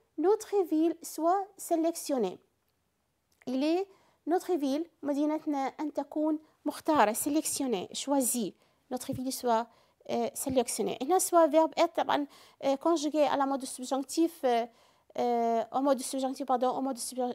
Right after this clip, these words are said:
subjonctif. معناته يحتاج ال-، ال-، ال-، الجملة إلى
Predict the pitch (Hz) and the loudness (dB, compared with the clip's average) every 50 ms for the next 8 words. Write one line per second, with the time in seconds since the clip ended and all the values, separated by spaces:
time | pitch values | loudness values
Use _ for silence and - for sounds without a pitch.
0 | - - - - 233 240 247 381 - - 311 370 - - - - - - _ - | -8 -12 -14 -10 -6 -4 -4 -4 -2 0 -2 -2 -2 -4 -12 -20 -20 -12 _ -2
1 | 277 311 349 349 349 311 311 - - 370 359 349 349 330 320 302 294 294 277 - | 0 2 2 2 2 -2 -4 0 4 6 6 6 4 2 -2 0 0 -2 -2 -2
2 | - 277 277 269 277 269 262 - 269 269 262 262 262 262 254 - - 254 233 - | -4 -6 -4 -4 -4 -4 -4 -6 -6 -6 -6 -6 -6 -8 -8 -10 -12 -14 -14 -12
3 | 254 254 254 247 - - 226 - 349 349 339 320 302 - 285 277 277 277 269 269 | -10 -8 -8 -8 -8 -8 -2 2 2 4 4 4 2 2 0 2 2 4 4 2